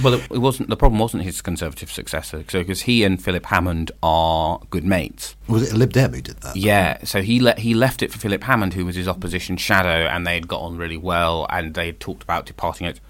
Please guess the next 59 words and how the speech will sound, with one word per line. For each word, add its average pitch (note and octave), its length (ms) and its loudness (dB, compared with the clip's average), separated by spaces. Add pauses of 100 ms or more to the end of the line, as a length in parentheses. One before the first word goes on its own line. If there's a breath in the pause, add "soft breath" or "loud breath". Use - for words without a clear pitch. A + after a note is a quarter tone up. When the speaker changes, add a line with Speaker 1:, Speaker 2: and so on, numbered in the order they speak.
(260 soft breath)
Speaker 1:
I G2+ 160 2
think A2+ 180 0
it - 80 -6
was F2 140 -8
a F2 40 -8
foolish - 600 -6
joke F2+ 220 -2
to F2+ 100 -6
make, E2 400 -2
because E2 440 -6 (280)
Speaker 2:
It C#3+ 120 4
Speaker 1:
what C3+ 140 10
Speaker 2:
was A#2 80 10
Speaker 1:
would G2 80 4
Speaker 2:
very G2 220 6
obviously E2 340 0
a D2+ 60 -4
joke. - 440 -6
Speaker 1:
But, A2+ 220 -4
well, A#2+ 140 6
Speaker 2:
But, B2+ 40 8
Speaker 1:
also, B2 200 4
Speaker 2:
yeah, G2+ 100 0 (220)
but A#2+ 180 0
it's A2+ 140 0
Speaker 1:
what C3+ 120 8
would B2+ 60 8
Speaker 2:
not A2 80 6
Speaker 1:
you A#2+ 60 4
Speaker 2:
one G2+ 140 4
you F#2+ 100 0
should - 140 4
Speaker 1:
let, A#2 100 6
Speaker 2:
write E2+ 160 0
down. D2+ 260 -2
Speaker 1:
let's B2+ 220 6
say B2 140 2
Cameron A2+ 360 -2
had G2 140 -6
won, F2 560 -2 (240 loud breath)
decided G2 460 -2
that F#2 120 -4
he F#2+ 100 -6
needed F2 260 -6
to - 60 -18
put - 160 -8
Philip F2+ 220 -6
Hammond F2+ 260 -4
somewhere F2 360 -2
else, D2+ 340 -4
and F2 140 -6
you F2 80 -4
end E2+ 160 -4
up - 120 -6
with E2 600 -6
someone G2 340 0
else. A2 220 0
Yeah, G2+ 140 4 (300 loud breath)
like, G#2 240 2